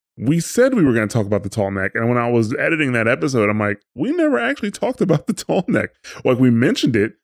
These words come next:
but we didn't really men-, we didn't really talk about the fact that it's a very different tall neck, that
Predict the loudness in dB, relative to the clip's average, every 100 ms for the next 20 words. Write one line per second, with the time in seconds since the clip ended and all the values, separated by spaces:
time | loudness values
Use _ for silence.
0 | _ _ _ _ -4 -2 2 2 2 2
1 | 0 0 2 0 0 -2 0 2 0 2
2 | 0 -2 -2 -4 0 0 -2 -2 -2 0
3 | 0 0 -2 0 2 2 0 -4 -2 -4
4 | -2 -4 -4 -6 -12 _ -6 -6